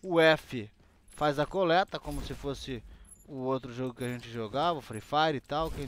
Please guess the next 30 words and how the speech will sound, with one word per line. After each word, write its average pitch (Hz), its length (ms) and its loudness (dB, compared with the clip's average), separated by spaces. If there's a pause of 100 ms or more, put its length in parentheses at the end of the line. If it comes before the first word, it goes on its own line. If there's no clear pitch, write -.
(140)
tem, 131 140 -8
quem 151 160 -6
lembra 135 260 -2
do 120 100 -8
Free 120 160 -10
Fire 143 320 -2
também 127 300 -8
tem 139 180 -6
aquela 117 300 -2
saudadezinha. 110 880 -8 (840)
Aqui, 120 300 -8
ó, 101 80 -6
tem 117 380 -12 (240)
umas 120 260 -8
coisinhas 113 480 -10
aqui, 131 400 -8
baú, 123 480 -4 (120)
tal, 135 280 0
telescópio. 131 960 -6 (500)
Esse 143 360 -4
mira. 170 600 -2 (500)
O 185 100 -4
quê? 151 400 2 (400)
Dá 131 160 2
uma 143 140 6
puladinha 127 500 0
pro - 140 -14
lado. 156 540 2 (200)
O 156 160 0
E 143 260 2